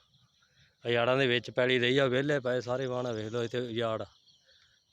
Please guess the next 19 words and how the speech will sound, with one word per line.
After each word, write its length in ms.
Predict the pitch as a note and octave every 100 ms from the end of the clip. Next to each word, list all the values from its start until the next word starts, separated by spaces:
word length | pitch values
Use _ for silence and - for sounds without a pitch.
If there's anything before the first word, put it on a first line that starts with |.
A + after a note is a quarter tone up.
| -
ਆ 80 | A#2+
ਵੇਖੋ 240 | A#2+ B2+
ਪਰੇ 240 | - B2+
ਇੱਕ 180 | B2 B2
ਜੇਲ੍ਹ 280 | G#2+ A#2+ C3
ਬਣੀ 200 | B2 A#2+
ਬੂੜੇ 220 | G#2+ G#2+
ਗੁੱਜਰ 200 | G#2 G#2
ਵਾਲੀ। 180 | G#2 G2+ - - _ _ _ _ _ _ _ -
ਆ 140 | B2+
ਵੇਖੋ 320 | B2+ B2 C3+
ਜੀ, 120 | D3
ਉਹ 240 | D3 D#3 D3+
ਸਾਰੇ 340 | B2+ C3 D#3+
ਪਾਸੇ 260 | D3 B2+ C#3
ਯਾੜ 320 | B2 A#2+ B2
ਹੀ 60 | C#3
ਯਾੜ 200 | B2+ A2+
ਪਿਆ। 300 | A#2 G#2+